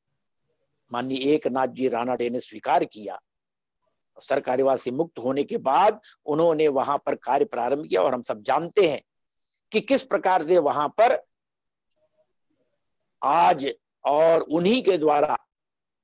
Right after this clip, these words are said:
अनेक प्रयत्नों के द्वारा संपूर्ण समाज को जोड़ते हुए, विभिन्न जो विरोधी विचारधारा के लोग हैं उनको भी जोड़ते हुए वहां एक भव्य विवेकानंद जी का और स्मारक खड़ा है।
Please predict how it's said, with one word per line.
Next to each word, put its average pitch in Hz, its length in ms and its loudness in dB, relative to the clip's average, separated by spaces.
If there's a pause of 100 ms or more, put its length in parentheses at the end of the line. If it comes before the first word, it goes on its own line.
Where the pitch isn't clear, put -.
(400)
अनेक 220 380 2
प्रयत्नों 165 500 -2
के 156 140 0
द्वारा 139 320 0
संपूर्ण 165 560 0
समाज 156 460 -2
को 143 200 -6
जोड़ते 180 400 0
हुए, 143 280 2
विभिन्न 190 600 -2
जो 175 240 2
विरोधी 156 500 0
विचारधारा 165 640 0
के 135 140 -8
लोग 147 200 0
हैं 135 60 -2
उनको 165 400 -2
भी 233 140 -2
जोड़ते 175 380 -2
हुए 147 380 0 (400)
वहां 139 220 0
एक 151 260 -2
भव्य 147 360 0 (600)
विवेकानंद 139 540 0
जी 117 140 -10
का 170 260 0 (240)
और 127 160 -2
स्मारक 117 480 -6
खड़ा - 180 -10
है। - 120 -16